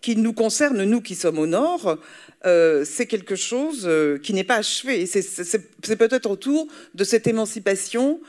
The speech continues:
qui n'est pas achevée. Et donc, ces figures qui se sont battues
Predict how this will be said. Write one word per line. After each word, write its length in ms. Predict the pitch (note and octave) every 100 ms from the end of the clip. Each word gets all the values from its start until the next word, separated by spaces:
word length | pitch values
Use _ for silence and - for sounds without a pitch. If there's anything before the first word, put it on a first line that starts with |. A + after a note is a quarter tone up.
| - _ -
qui 100 | A#3
n'est 120 | A#3+
pas 200 | B3+ C4 A3
achevée. 560 | A3 - G#3+ F3+ F3
Et 40 | E3+
donc, 280 | A#3+ D4
ces 180 | - G#3
figures 580 | G3 - C4 C4 C4+ C4+
qui 100 | G3
se 100 | F#3
sont 200 | E3+ F3+
battues 640 | E3+ A#3+ - C4 C4 C4+